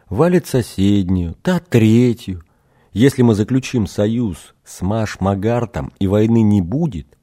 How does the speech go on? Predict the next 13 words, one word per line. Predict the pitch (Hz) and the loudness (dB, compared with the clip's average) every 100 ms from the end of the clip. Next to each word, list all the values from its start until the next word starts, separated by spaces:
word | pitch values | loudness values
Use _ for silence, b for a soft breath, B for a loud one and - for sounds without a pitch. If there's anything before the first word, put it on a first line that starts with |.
| _ | _
хвала | - 80 78 78 80 92 85 | -14 -8 -4 -4 -2 -4 -4
Шилолу. | - 98 101 113 104 73 60 - _ _ _ _ _ _ _ _ | -6 -4 -2 0 0 -2 -8 -18 _ _ _ _ _ _ _ _
Но | 92 | -4
тогда | 87 101 101 | 0 0 2
и | 110 | 2
союз | 104 - 110 123 123 | 0 -2 -2 0 -2
с | - - | -6 -4
Маш-Магартом | 92 90 - 95 92 107 - 82 | -2 -2 -2 -2 0 0 -2 -4
для | 82 | -2
нас | 85 80 | -4 -2
не | 90 92 | -2 0
имеет | 104 107 87 | 2 0 -2
смысла. | - 95 117 101 - 65 | -2 0 2 0 -6 -14